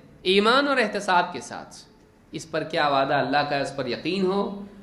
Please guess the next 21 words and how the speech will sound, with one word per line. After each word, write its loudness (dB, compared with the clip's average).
और 4
उस -8
वादे 2
की -4
चाहत 2
और 2
रग़बत 0
और -2
तलब 4
के -2
साथ 0
हो, -4
अल्लाह 0
ताला 0
उसके -6
पिछले -6
सारे -2
गुनाहों 0
की -6
मग़फ़िरत -6
करेगा। -12